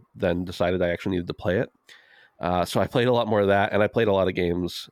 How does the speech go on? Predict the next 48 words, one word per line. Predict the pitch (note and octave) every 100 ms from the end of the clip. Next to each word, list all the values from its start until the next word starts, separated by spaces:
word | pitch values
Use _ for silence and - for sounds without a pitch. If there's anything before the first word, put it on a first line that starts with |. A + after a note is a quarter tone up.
| -
um, | F#2 E2 E2 -
on | - F2+ F#2
the | -
N | - F#2
sixty-four | F2+ - - - G1+
as | -
well, | - D2 - _ _ _ _
mostly | B2+ C#3+ A#2+ F#2 -
with | G2+ F#2 F2+
my | D#2+ D#2
kids | - D#2+ - - -
and | E2
wife, | D#2 D2+ - _ _ -
um, | - E2+ -
like, | - _ -
you | -
know, | - _ -
Mario | F2 D#2 -
Party | - D#2
and | D#2+ -
stuff | D#2
like | - -
that. | - - _ _ - - - _
Um, | - E2+ E2 -
so | D3+ C3 -
I |
don't, | D3+ A#3 - _ _ _ _ _ _ _ _ _ _ _
I | B2+
don't | D3+ B2
know. | B2+ B2
I | A#2+
didn't | C3+ A#2+
really | A2+
have | G2+ A2 G#2
a, | F#2+ G2
a | G2 F2 _
defined | - G2+ A2 G#2+ F#2+ F2+
number, | F#2 G2+ F2
but | - G2+
I |
know | G2 G2 A2 A#2
that | F#2+
I | F#2
played | F2+ G2+ F2
them. | F2 E2+ E2 _ _ _ -
I | -
played | - C#3 D#3+
my | G#2